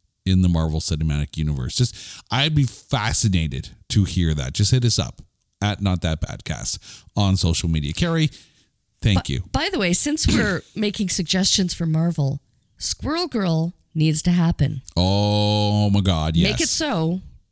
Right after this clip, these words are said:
Speaker 2: Anna Kendrick, Squirrel Girl.
Speaker 1: You think?
Speaker 2: Yes. Yes, I do.
Speaker 1: Would you make her ginger?
Speaker 2: Yeah, why not?
Speaker 1: Mm-hmm.
Speaker 2: You'd have to cut her hair, though. Or wigs. Yeah, yeah.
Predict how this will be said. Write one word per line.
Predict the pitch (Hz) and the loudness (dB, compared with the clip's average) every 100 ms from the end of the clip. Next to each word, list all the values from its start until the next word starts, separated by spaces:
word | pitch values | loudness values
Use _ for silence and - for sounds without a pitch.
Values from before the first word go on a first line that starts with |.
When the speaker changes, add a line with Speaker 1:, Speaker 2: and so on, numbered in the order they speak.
| _ | _
Speaker 2:
Anna | - 196 240 | -4 -2 0
Kendrick, | 294 277 202 208 - - _ _ _ _ - | -2 0 -2 -6 -14 -16 _ _ _ _ -20
Squirrel | - - - - 196 180 | -20 -18 -14 -8 -2 -2
Girl. | 156 147 151 - | -2 -6 -6 -2
Speaker 1:
You | 151 | 0
think? | 160 311 427 - - - - | 0 -2 -4 -6 -8 -10 -10
Speaker 2:
Yes. | 208 160 - - - _ _ _ _ | -2 0 0 -4 -10 _ _ _ _
Yes, | 185 - | -8 -6
I | 339 | -8
do. | - - _ _ _ - _ _ - | -8 -10 _ _ _ -20 _ _ 0
Speaker 1:
Would | 127 139 | 2 4
you | |
make | 147 170 - | 4 2 2
her | 190 | 0
ginger? | 151 147 117 73 - - _ _ _ _ _ _ _ _ _ _ _ _ | 4 6 6 2 -4 -14 _ _ _ _ _ _ _ _ _ _ _ _
Speaker 2:
Yeah, | 403 285 - - _ | -4 -4 -4 -14 _
why | 415 | -4
not? | 277 214 - _ _ | -2 -2 -6 _ _
Speaker 1:
Mm-hmm. | 302 247 294 _ _ | -2 -2 -2 _ _
Speaker 2:
You'd | 226 | -2
have | 262 | -2
to | 247 | -2
cut | - 220 | -2 0
her | 190 | 2
hair, | 220 208 | 0 0
though. | 151 - - _ | -2 -6 -18 _
Or | 370 508 - - | -6 -6 -10 -10
wigs. | 226 160 294 - - - - _ | 0 0 0 -2 -2 -4 -14 _
Yeah, | 440 339 _ _ | -12 -12 _ _
yeah. | 381 466 | -12 -8